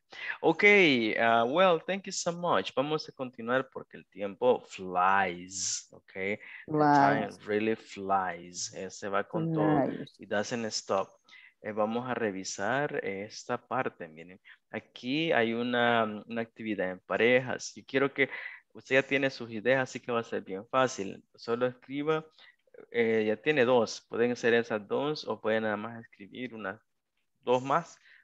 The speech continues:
Speaker 1: así cortitas, así como "I have to", "I need to". Y luego, este, aquí va a poner la de su compañero. Eh, la idea
Speaker 2: Mm.
Speaker 1: es, la idea es que usted pregunte, ¿verdad?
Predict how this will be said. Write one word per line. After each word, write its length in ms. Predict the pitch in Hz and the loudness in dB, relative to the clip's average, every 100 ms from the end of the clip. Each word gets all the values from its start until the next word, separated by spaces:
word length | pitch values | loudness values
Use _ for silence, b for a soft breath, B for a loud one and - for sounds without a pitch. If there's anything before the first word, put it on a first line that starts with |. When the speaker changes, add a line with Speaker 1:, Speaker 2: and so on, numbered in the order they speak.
| - | -8
Speaker 1:
así 320 | 107 - 127 - | -8 -6 -10 -2
cortitas, 800 | 110 - - 113 - - - - | -4 -4 -10 -10 -10 -16 -16 -20
así 220 | - 87 | -20 -20
como 400 | _ 98 90 87 | _ -18 -10 -6
"I 60 | 98 98 | -4 0
have 240 | 101 104 - | 0 -2 -8
to", 200 | 156 160 - | -10 -8 -6
"I 100 | 95 | -6
need 200 | 101 95 - | -8 -12 -12
to". 200 | 92 - B B B B _ - | -12 -14 B B B B _ -10
Y 100 | 123 | 0
luego, 460 | 127 131 135 135 | 4 4 4 4
este, 640 | 127 113 107 - - 107 104 | 4 4 -2 -10 -4 0 0
aquí 280 | 101 - 127 | 0 -6 -4
va 140 | 127 | -4
a 80 | 123 | -4
poner 260 | 104 104 107 | -12 -6 -2
la 100 | 104 | -2
de 100 | 98 | -4
su 200 | - 90 | -14 -20
compañero. 800 | - 90 - 90 104 143 143 107 _ B B B - | -20 -20 -18 -14 -6 -4 -4 -6 _ B B B 0
Eh, 100 | 139 | 4
la 140 | 143 | 4
idea 480 | 143 143 233 247 120 | 4 8 10 10 10
Speaker 2:
Mm. 0 | |
Speaker 1:
es, 400 | 120 - 220 - - | 8 8 4 0 0
la 140 | 117 | 2
idea 400 | 113 113 127 131 | 4 4 4 6
es 180 | 117 117 | 4 2
que 160 | - 117 | -8 -10
usted 520 | - _ 117 135 143 - | -10 _ -4 -2 -4 0
pregunte, 760 | 135 113 127 143 123 - 82 - | 0 2 -4 -6 -6 -10 -14 -14
¿verdad? 480 | 50 _ 82 95 | -20 _ -2 -2